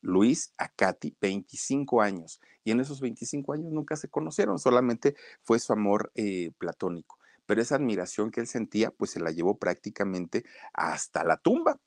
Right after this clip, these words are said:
todo el tiempo la, la, la tuvo ahí, ¿no? Bueno, pues resulta, fíjense, bueno, es, es más,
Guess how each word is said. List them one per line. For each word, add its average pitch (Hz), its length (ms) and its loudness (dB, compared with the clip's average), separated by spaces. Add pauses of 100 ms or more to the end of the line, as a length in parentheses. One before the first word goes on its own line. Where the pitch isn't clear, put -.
todo 147 400 6
el 131 100 0
tiempo 117 300 2
la, 87 180 6
la, 80 240 0
la 78 140 -4
tuvo 98 260 2
ahí, 87 220 0
¿no? - 180 2 (1080)
Bueno, 85 300 -2 (380)
pues 123 180 6
resulta, 185 400 4
fíjense, 165 320 0
bueno, 196 240 2
es, 196 260 0
es 208 140 -2
más, 143 280 -4